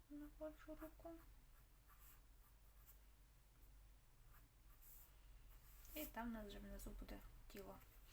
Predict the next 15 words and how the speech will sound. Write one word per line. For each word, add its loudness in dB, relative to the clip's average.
Тепер 12
нам 12
залишилося, 12
ага, 8
нам 2
залишилися 4
смужечки 2
на 0
льодянику. 6
І 4
далі 12
нам 8
залишилося 12
прибрати 10
олівець 12